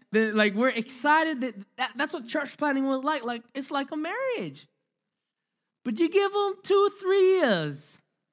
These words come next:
some things start to show up, right? "I never noticed about him.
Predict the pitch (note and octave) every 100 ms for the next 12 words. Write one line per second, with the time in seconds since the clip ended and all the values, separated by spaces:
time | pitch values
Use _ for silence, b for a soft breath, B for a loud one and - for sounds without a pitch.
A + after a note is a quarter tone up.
0 | _ _ _ _ _ _ _ _ _ _
1 | - B3+ A3+ E4 C#4+ - - G3+ F#3+ -
2 | - A#3+ D3+ - - C4 G#3+ - _ _
3 | _ _ _ _ _ _ _ _ _ _
4 | _ _ - E3+ G3 - _ _ _ _
5 | _ _ _ _ _ _ - G3 D#5 D#5+
6 | D5+ B4 G#4 G4+ F4 F4+ D#4+ D4+ C#4 D4+
7 | D#4+